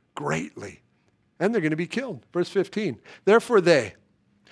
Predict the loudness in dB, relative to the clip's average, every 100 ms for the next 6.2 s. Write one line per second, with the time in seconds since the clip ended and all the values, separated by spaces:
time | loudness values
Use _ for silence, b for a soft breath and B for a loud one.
0 | B B 4 6 6 8 6 4 4 4
1 | 4 2 2 0 -2 2 4 4 4 4
2 | 2 0 0 -2 -4 -2 2 0 0 -4
3 | -2 -2 -2 -4 -12 B B B 6 8
4 | 10 8 6 4 6 8 8 6 4 4
5 | 4 4 4 6 6 4 4 6 6 8
6 | 6 6